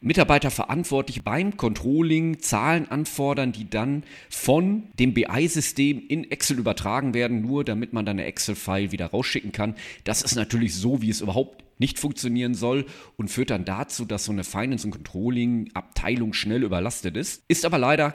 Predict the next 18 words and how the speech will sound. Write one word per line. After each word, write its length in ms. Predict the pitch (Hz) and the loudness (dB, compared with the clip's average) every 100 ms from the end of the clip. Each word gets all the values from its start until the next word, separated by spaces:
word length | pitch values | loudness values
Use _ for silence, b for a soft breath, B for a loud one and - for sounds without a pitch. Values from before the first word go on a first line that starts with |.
| - | -4
gar 180 | 101 117 | -2 -2
nicht 140 | 117 | -2
so 80 | 101 | -2
selten. 360 | 101 147 131 | 0 0 0
Also 180 | - 98 | -2 -2
ich, 60 | 101 _ b b b | -4 _ b b b
hinzu 300 | 127 - 151 | -2 2 6
kommt, 400 | - 131 127 - | 8 8 8 2
dass 320 | 113 - - 110 | 0 0 0 4
in 400 | 110 113 113 110 - - | 4 6 2 -2 -10 -4
mittelständischen 560 | 120 117 120 117 120 | 0 2 6 6 4
Unternehmen 480 | 104 95 95 104 117 | 2 2 4 4 4
natürlich 320 | 101 - 101 | 4 0 -2
das 160 | 98 - | -2 -2
Controlling 500 | 87 78 95 107 92 | -6 -2 0 2 4
meistens 380 | 90 95 95 90 | 2 2 -2 -4
ein 80 | |
sehr 460 | 85 80 90 95 90 | -6 -2 -2 0 -2